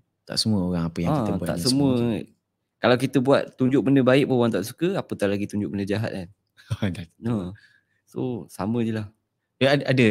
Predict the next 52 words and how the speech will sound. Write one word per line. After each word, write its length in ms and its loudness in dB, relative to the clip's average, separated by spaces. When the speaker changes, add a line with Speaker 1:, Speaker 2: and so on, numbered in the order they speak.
Speaker 1:
ada 220 0
orang 240 2
cakap 340 -6
konten 300 -8
sampah 480 -4
ke 240 -6
atau 420 -6
terlalu, 440 -4
apa, 340 -6
uh, 300 -4
ni 100 -2
Speaker 2:
Ada 80 2
Speaker 1:
sekadar 320 2
Speaker 2:
juga 80 2
Speaker 1:
hiburan, 160 0
Speaker 2:
tu. 60 -10
Speaker 1:
tak 100 2
ada 120 -6
pengisian, 720 0
tak 180 -4
ada 140 -6
apa, 200 -12
tak 120 -6
ada 100 -6
pengajaran. 540 -2
Ada, 220 -6
ada, 180 -4
ada 180 -20
orang 140 -20
cakap. 180 -20
Speaker 2:
Ada 240 -8
perasan 400 -6
kalau 180 0
tak 120 -10
silap. 220 -6
Tapi 240 -6
yang 100 6
masa 240 2
yang 120 4
dulu-dulu 380 2
lah, 260 2
yang 260 -2
masa 280 -8
dulu-dulu 540 -20
lah. 80 -20
Sekarang 380 -6
ni 320 -2
ikutkan 320 -10
tak 160 -12
ada 100 -6
lah 140 -4
kot. 160 -14